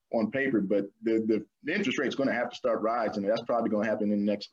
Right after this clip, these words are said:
eighteen months or whatnot. But, uh, a-, all these things, be it the, the moratoriums, uh, the interest rate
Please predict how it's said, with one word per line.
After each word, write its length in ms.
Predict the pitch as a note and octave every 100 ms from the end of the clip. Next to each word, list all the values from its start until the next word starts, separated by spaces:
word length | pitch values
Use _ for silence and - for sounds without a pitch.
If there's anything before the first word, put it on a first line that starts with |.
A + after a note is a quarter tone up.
| G#2
eighteen 420 | G#2+ G#2+ A2 G#2
months 240 | G#2 F#2+
or 60 | E2+
whatnot. 540 | G2 A#2 G#2+ F2 E2 - _ _ _ _ _ _ - - -
But, 220 | A2 A#2
uh, 180 | G#2+ G2+ G2+ - _
a-, 40 | D3 C#3+
all 160 | D#3+ G3
these 180 | F3+ E3
things, 360 | F3+ D3 B2
be 340 | A#2 A#2 C#3 C#3+
it 180 | C3 C3 G#2+
the, 260 | A#2 A2+ G2+
the 460 | G#2+ G#2+ G2+ G2+ - _ _ _ _ C3+
moratoriums, 1160 | D#3 D#3+ D#3 E3+ E3+ D#3+ D3+ D3 C#3+ C#3 C3+ - - -
uh, 580 | A2 G#2+ G#2 G#2 G2+ G2+ G#2 F#2+
the 160 | G#2+ G2+
interest 340 | D3 D#3 C#3+ C#3
rate 320 | C#3 C3+ C3